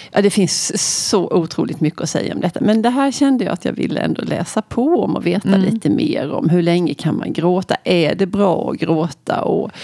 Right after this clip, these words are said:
Speaker 1: hur, varför blir man alltid så snörvlig när man gråter? Det är ju, tårarna rinner, men varför?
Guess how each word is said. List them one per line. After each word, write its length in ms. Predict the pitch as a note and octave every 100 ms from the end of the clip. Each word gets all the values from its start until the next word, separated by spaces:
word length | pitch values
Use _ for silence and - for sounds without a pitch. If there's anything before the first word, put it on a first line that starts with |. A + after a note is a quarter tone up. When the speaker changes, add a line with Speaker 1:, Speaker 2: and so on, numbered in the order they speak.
| - -
Speaker 1:
hur, 140 | - E3+
varför 200 | F3+ F#3
blir 200 | E3+ F3+
man 180 | D#3+ D3
alltid 400 | D#3 D#3+ - D3+
så 120 | -
snörvlig 880 | - - E3+ F#3 B3+ G3+ E3+ E3+ G3+
när 120 | B3+
man 220 | C4 C4+
gråter? 520 | C4 A#3+ G3 E3 - F3
Det 80 |
är 40 | G3
ju, 200 | G3+ -
tårarna 640 | - B3+ C4+ F3+ G3+ B3
rinner, 320 | C4 B3 G#3
men 140 | F3+ F#3+
varför? 320 | G3 -